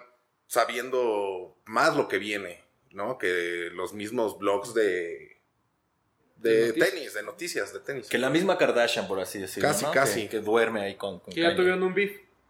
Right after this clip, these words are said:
Speaker 3: Que
Speaker 1: Sí.
Speaker 3: ya tuvieron ahí también un rollito.
Speaker 1: Y este, que él empezó a hacer, a buscar toda esa información porque le gustaban los Yeezy y porque como cinco años atrás le habían hackeado su cuenta de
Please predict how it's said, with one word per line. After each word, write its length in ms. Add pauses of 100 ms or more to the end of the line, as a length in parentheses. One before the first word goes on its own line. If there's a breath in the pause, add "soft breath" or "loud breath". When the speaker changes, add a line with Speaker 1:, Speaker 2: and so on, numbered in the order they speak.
Speaker 3:
Que 140
Speaker 1:
Sí. 60
Speaker 3:
ya 160
tuvieron 300
ahí 160
también 340
un 80
rollito. 320
Speaker 1:
Y 80
este, 1080
que 80
él 80
empezó 380
a 60
hacer, 260 (400)
a 300
buscar 440
toda 200
esa 120
información 760
porque 200
le 80
gustaban 260
los 140
Yeezy 360
y 140
porque 1040 (640 soft breath)
como 240
cinco 380
años 240
atrás 400
le 80
habían 180
hackeado 360
su 160
cuenta 340
de 480